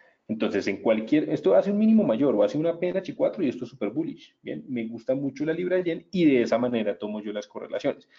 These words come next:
Siempre con el, el directo, entonces me voy a leer libra dólar, me voy a ver dólar yen y después sí ya empiezo a analizar qué podría suceder en la situación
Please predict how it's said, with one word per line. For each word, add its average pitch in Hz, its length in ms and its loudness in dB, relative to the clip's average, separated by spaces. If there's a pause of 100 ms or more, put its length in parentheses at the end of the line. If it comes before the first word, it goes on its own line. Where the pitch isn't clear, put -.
(160)
Siempre 180 520 0 (200)
con 120 180 -2
el, 104 240 -4
el 110 120 -10
directo, 104 360 -4
entonces 104 380 -12
me 101 80 -12
voy 95 160 -10
a 98 60 -8
leer 104 180 -6
libra 123 300 0
dólar, 156 340 2
me 139 120 -2
voy 107 180 -4
a 107 40 -6
ver 107 320 -10
dólar 127 300 -2
yen 170 300 -4 (300)
y 165 120 2
después 139 560 0 (200)
sí - 240 -2
ya 104 120 0
empiezo 98 440 -6
a - 20 -4
analizar 95 600 -6
qué 110 140 -2
podría 98 400 -2
suceder 98 400 -10
en 92 140 -10
la 90 80 -8
situación - 600 -4